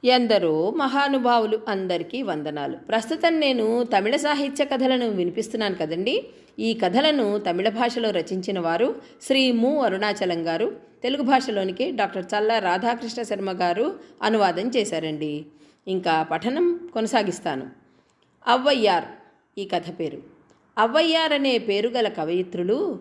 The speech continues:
పలువురు తమిళనాడులో జీవించారండి. కొందరిని గురించి అతికామన్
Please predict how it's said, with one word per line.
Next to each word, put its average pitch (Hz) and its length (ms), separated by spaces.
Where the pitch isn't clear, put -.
పలువురు 240 420
తమిళనాడులో 202 840
జీవించారండి. 170 1000
కొందరిని 294 400
గురించి 233 720
అతికామన్ 220 720